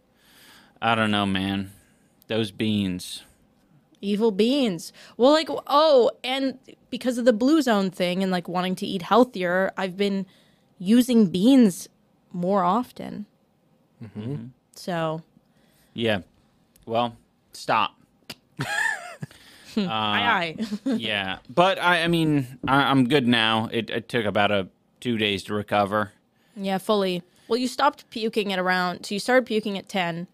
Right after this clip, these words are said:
Speaker 2: P M,
Speaker 1: Mm-hmm.
Speaker 2: and you stopped at six A M
Speaker 1: Mm-hmm.
Speaker 2: was your last
Speaker 1: Puke.
Speaker 2: puke.
Speaker 3: This
Speaker 2: Which was
Speaker 3: morning?
Speaker 2: sad. No, um,
Speaker 3: Last morning.
Speaker 2: l-, last morning. And, um,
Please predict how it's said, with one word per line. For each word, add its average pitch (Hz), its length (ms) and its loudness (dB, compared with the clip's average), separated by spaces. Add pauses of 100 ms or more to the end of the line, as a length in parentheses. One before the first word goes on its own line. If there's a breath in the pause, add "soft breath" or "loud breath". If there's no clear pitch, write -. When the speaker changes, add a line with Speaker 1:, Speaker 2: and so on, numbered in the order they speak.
(300)
Speaker 2:
P 175 160 -6
M, 165 180 -8 (180)
Speaker 1:
Mm-hmm. 98 300 -8 (180)
Speaker 2:
and 180 120 -14
you 170 60 -10
stopped 196 440 0
at 180 200 -4 (480)
six - 760 -8
A 120 40 -12
M 170 500 -6
Speaker 1:
Mm-hmm. 160 60 -6
Speaker 2:
was 165 120 -6
your 175 140 0
last - 580 -4 (200)
Speaker 1:
Puke. 101 360 -8
Speaker 2:
puke. 156 380 -12 (720)
Speaker 3:
This 139 140 -2
Speaker 2:
Which 196 80 -8
was - 20 -2
Speaker 3:
morning? 196 260 2
Speaker 2:
sad. 156 320 -10
No, 202 480 4
um, 165 400 0
Speaker 3:
Last 117 260 -4
morning. 101 220 -16 (100)
Speaker 2:
l-, 196 200 -8
last 180 420 -2
morning. 151 460 -6 (340)
And, 185 400 -2
um, 170 520 0